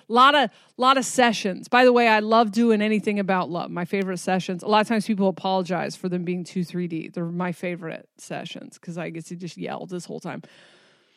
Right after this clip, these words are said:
Lot of, lot of people like, "I, if they would just, if my partner would just, then I would be blah, blah, blah." Nope. You wanna know whether or not you wanna be in this relationship.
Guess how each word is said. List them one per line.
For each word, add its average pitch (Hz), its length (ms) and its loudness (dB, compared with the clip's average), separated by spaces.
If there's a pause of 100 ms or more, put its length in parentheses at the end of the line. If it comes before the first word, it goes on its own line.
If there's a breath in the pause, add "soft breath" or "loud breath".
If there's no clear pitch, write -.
(440 soft breath)
Lot 240 240 8
of, 269 80 2 (260)
lot 262 220 8
of 269 80 -2
people 277 320 2
like, 240 260 4
"I, 233 240 0
if 254 200 -2
they 269 120 4
would 262 200 -2
just, 226 600 0 (720)
if 214 220 0
my 240 160 4
partner 277 340 4
would 262 160 0
just, 196 560 -2
then 202 220 -6
I 208 220 -2
would 202 200 -4
be 202 220 -6
blah, 180 280 -2
blah, 190 140 -6
blah." 170 440 -4 (100)
Nope. 233 340 4 (1200)
You 220 140 0
wanna 269 180 6
know 262 140 6
whether 262 200 6
or 254 60 2
not 254 200 4
you 247 100 0
wanna 247 160 0
be 240 160 -2
in 240 80 -2
this 233 160 -6
relationship. 226 680 -4